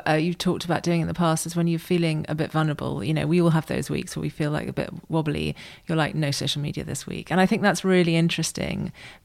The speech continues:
that, you know, it's a challenge to be, uh,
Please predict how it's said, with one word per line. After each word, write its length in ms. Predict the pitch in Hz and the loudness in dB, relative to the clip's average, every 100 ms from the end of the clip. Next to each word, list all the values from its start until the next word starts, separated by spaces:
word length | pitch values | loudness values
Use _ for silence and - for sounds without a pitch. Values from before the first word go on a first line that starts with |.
| - | 4
that, 520 | 180 143 - - - - - - _ _ _ - | 6 6 2 0 -2 -8 -20 -20 _ _ _ 0
you 100 | 190 | 4
know, 120 | 175 - | 4 4
it's 200 | 190 208 | 2 2
a 40 | |
challenge 760 | - 220 196 - 120 98 - - | 2 4 4 2 -2 0 0 0
to 100 | 165 | 0
be, 420 | 165 160 151 151 | 2 4 2 2
uh, 120 | - | 0